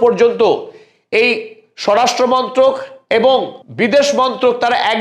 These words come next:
জায়গায় বসে এখনো পর্যন্ত কোনো সিদ্ধান্ত জানায়নি, অর্থাৎ তারা প্রথম ধাপ এখনো পেরোয়নি। দ্বিতীয় ধাপ ছিল তারা এই ক্ষেত্রে যদি সিদ্ধান্ত গ্রহণও করে স্বরাষ্ট্র মন্ত্রক ও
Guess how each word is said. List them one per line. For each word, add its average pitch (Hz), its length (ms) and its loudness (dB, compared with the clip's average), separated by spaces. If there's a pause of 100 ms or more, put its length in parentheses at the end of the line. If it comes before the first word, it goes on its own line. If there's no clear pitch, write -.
জায়গায় 233 340 2
বসে 214 240 0 (240)
এখনো 254 300 0
পর্যন্ত 226 300 0 (180)
কোনো 233 120 2 (120)
সিদ্ধান্ত 202 440 -2 (440)
জানায়নি, 185 500 -2 (160)
অর্থাৎ 226 260 -2
তারা 220 240 0
প্রথম 214 240 -2 (100)
ধাপ 185 160 0 (100)
এখনো 214 220 -2 (320)
পেরোয়নি। 175 380 2 (340)
দ্বিতীয় 320 360 0
ধাপ 285 140 0 (120)
ছিল 277 120 0 (240)
তারা 262 200 0 (300)
এই 240 140 4
ক্ষেত্রে 269 320 0 (200)
যদি 233 160 2 (100)
সিদ্ধান্ত 240 280 -2 (100)
গ্রহণও 294 360 4 (100)
করে 247 160 2 (460)
স্বরাষ্ট্র 240 380 0
মন্ত্রক 247 260 0
ও 247 40 2